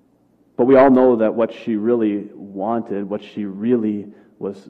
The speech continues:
searching for, and what the Holy Spirit was driving her towards was that peace, eternal peace, real peace. Because Phyllis was, is one of those people that despite the fact that she could say, "Pastor, it's okay, you know, you can try different things, we can do different things,"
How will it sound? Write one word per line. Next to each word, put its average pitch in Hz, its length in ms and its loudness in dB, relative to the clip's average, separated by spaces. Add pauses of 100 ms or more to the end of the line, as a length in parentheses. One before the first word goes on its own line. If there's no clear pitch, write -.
(160)
searching 117 340 -6
for, 113 260 -6
and 110 80 -4
what 127 140 -4
the 113 60 -6
Holy 135 300 2
Spirit 131 380 -4
was 104 220 -10
driving 127 420 -2
her 117 80 -2
towards 123 360 -4
was 143 380 -4
that 123 520 -8 (140)
peace, 113 240 -6 (800)
eternal 156 340 0
peace, - 480 -6 (460)
real 165 340 8
peace. 120 380 -4 (680)
Because 170 200 -2
Phyllis 226 260 2
was, 185 160 -4 (300)
is 131 200 -10
one 160 220 -6
of 196 100 -4
those 185 200 -4
people 180 300 -6
that 143 200 -4
despite 208 480 -6
the 220 80 -10
fact 190 300 -6
that 165 120 -6
she 180 180 -8
could 170 180 -6
say, 147 260 -4 (260)
"Pastor, 160 380 -8
it's 147 160 -4
okay, 156 540 -6
you 131 120 -4
know, 131 300 -6 (260)
you 123 120 -8
can 123 140 -6
try 156 280 -6
different 151 320 -8
things, 139 360 -6
we 127 100 -6
can 113 140 -10
do 170 200 -4
different 160 320 -6
things," 147 420 -6